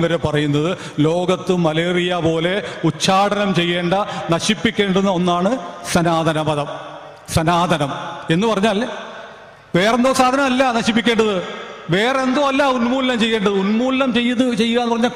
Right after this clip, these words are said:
കൊന്നു കളയണമെന്നാണ്. മലേറിയ ഉച്ചാടനം ചെയ്തു. എന്ത് ചെയ്തു? മലേറിയയുടെ അണുക്കളെ ഉന്മൂലനം ചെയ്തു. അതുപോലെ സനാതന മതത്തെ ഉന്മൂലനം ചെയ്യുക എന്ന് പറഞ്ഞാൽ എന്നെയും നിങ്ങളെയൊക്കെ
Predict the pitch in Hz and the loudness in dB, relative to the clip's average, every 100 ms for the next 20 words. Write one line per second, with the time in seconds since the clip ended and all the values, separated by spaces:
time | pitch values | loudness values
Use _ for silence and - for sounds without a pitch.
0 | 233 247 269 302 254 247 240 226 190 156 | 0 2 2 2 0 0 2 0 0 -2
1 | - - - - - 175 208 254 269 269 | -4 -10 -18 -14 0 2 4 4 4 2
2 | 262 262 226 220 254 262 254 247 202 214 | 0 2 0 0 2 2 2 2 2 2
3 | 180 190 214 185 240 254 294 - - - | 2 0 0 2 2 0 -2 -6 -10 -2
4 | 185 202 254 269 269 247 240 269 196 214 | 0 4 4 2 2 0 0 -2 0 0
5 | 240 247 226 262 - - - - 220 233 | 0 0 0 -2 -6 -12 -10 0 2 2
6 | 233 233 220 208 185 196 175 127 - - | 2 2 0 2 2 2 0 -2 -8 -2
7 | 180 208 247 240 254 - 214 247 269 285 | 0 2 2 0 0 0 0 0 0 2
8 | 285 277 240 233 240 254 233 208 220 240 | 2 2 2 2 2 2 2 2 2 2
9 | 233 233 208 208 226 220 214 208 220 214 | 2 2 0 0 0 2 0 2 0 0
10 | 190 202 226 240 202 202 226 208 226 | 0 0 0 2 2 2 2 2 2